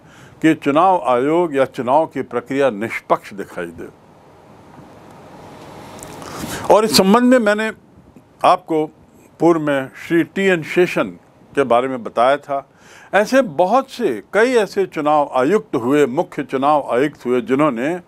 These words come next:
ये सुनिश्चित किया कि चुनाव आयोग निष्पक्ष करे, काम करे ही ना, बल्कि निष्पक्ष दिखे भी। करना और दिखना दोनों आवश्यक है, ईमानदार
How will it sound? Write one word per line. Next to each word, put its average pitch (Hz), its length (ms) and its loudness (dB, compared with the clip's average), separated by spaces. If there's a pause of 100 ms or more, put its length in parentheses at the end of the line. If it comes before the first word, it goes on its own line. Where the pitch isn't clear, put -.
(2250)
ये 220 140 6
सुनिश्चित 220 640 2
किया 233 220 4
कि 196 160 -8
चुनाव 185 460 2
आयोग 175 480 2
निष्पक्ष 139 680 -4 (1800)
करे, 196 280 4
काम 180 340 2
करे 202 320 4
ही 202 140 2
ना, 254 140 2
बल्कि 196 300 0
निष्पक्ष 160 480 -4
दिखे 123 420 -2
भी। 85 180 -14 (1800)
करना 185 600 2 (380)
और 156 180 4
दिखना 165 480 0
दोनों 185 400 0
आवश्यक 120 460 -6 (100)
है, - 60 -20 (480)
ईमानदार 156 540 2